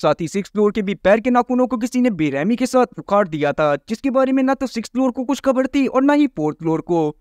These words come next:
सेकंड फ्लोर को इस बात पर बहुत ज्यादा गुस्सा आता है, पर उसे समझ में नहीं आ रहा था कि आखिरकार गुनहगार कौन है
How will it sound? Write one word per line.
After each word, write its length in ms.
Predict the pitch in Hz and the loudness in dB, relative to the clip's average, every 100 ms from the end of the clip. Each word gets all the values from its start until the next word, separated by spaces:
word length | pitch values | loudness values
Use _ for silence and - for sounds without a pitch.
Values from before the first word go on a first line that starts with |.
| _ _ _ | _ _ _
सेकंड 300 | 233 294 277 | -4 0 0
फ्लोर 180 | 277 277 | 0 -2
को 100 | 285 | -2
इस 100 | 247 | -2
बात 220 | 220 277 | 0 0
पर 80 | 285 | 0
बहुत 320 | 240 277 285 - | -2 0 -2 0
ज्यादा 220 | 156 160 | 0 0
गुस्सा 280 | 143 - 160 | -2 -4 -2
आता 240 | 156 165 | 0 0
है, 200 | 160 156 | 0 -2
पर 200 | 139 156 | -2 -4
उसे 200 | 151 156 | -4 -4
समझ 260 | 196 196 185 | -4 -2 -2
में 120 | 180 | -2
नहीं 280 | 147 147 214 | -2 0 0
आ 80 | 233 | 0
रहा 240 | 233 233 | 2 0
था 200 | 233 233 226 | 2 0 -2
कि 180 | 226 - | -4 -2
आखिरकार 420 | 190 269 247 262 | -2 0 0 0
गुनहगार 420 | 247 277 254 277 | 2 0 2 2
कौन 280 | 254 151 151 | 2 -2 -2
है 260 | 156 151 | 0 -2